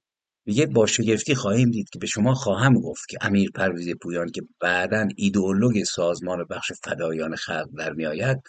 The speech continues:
آنجا دو زانو نشسته و قرآن می‌خواند در قانون نشر حقایق اسلامی که آقای محمد تقی شریعتی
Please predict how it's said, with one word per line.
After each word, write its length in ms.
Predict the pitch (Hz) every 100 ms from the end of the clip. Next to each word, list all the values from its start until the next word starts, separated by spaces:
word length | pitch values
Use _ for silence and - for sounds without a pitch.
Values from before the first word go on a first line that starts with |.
| - _ _ _ _
آنجا 380 | - 104 98 123
دو 280 | 104 90 104
زانو 400 | 101 101 101 143
نشسته 460 | 143 110 110 - 113
و 120 | 107
قرآن 380 | - 80 - 123
می‌خواند 480 | 143 117 104 117 117 _ _
در 140 | 98 90 _
قانون 580 | - 95 98 117 98 87
نشر 220 | 101 -
حقایق 440 | 80 90 73 87 107
اسلامی 500 | - - - 80 113
که 100 | 113
آقای 240 | 85 101
محمد 380 | 107 90 90 85 -
تقی 260 | 90 101
شریعتی 640 | 98 - 76 71 139 120